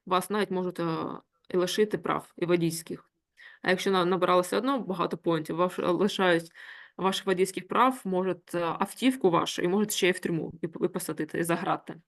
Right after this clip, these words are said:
Якщо ви полюбляєте їздити за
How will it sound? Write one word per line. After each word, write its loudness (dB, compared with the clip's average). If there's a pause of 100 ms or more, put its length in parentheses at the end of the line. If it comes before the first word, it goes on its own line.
(1200)
Якщо 2
ви 6
полюбляєте 4
їздити 0
за 0